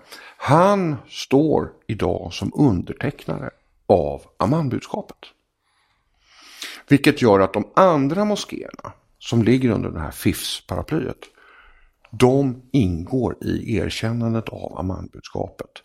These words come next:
Det vill säga att de här moskéerna erkänner salafismen som en, eh, fullt legitim uttolkning av Koranen när de genomför sina predikningar.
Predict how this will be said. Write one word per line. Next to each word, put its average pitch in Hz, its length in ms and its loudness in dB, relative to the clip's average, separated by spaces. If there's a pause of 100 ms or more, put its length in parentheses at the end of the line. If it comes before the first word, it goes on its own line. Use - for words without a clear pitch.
(480)
Det - 100 -4
vill 90 100 -2
säga - 120 -4
att 71 80 -4
de 85 140 -10
här 101 140 -2
moskéerna 80 600 -6 (120)
erkänner 92 560 0
salafismen 113 1040 -4 (460)
som 92 580 0
en, 76 320 -4 (220)
eh, 78 240 -6 (500)
fullt 117 340 -2
legitim 95 540 -4
uttolkning 95 540 -14
av - 200 -10
Koranen 107 680 -8
när 104 280 2
de 95 320 -12
genomför - 420 -14
sina 85 240 -18
predikningar. - 640 -20